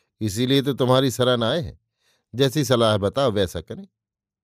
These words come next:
पहले सलाह बताने की फीस तो सामने धरो,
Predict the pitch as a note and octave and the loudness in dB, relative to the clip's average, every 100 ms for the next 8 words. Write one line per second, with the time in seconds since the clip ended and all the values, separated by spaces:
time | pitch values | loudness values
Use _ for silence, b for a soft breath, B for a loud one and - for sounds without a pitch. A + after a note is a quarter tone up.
0 | _ _ _ _ _ _ _ _ - D3+ | _ _ _ _ _ _ _ _ 0 2
1 | E3+ D3+ C#3+ D3+ C#3+ C3+ C#3 D3 D#3 C3 | 4 2 4 4 2 2 0 -2 -6 -2
2 | C3 - D3 A#2 A#2 A#2 G#2 D3 E3 | -4 -4 -2 0 0 0 -4 -8 -14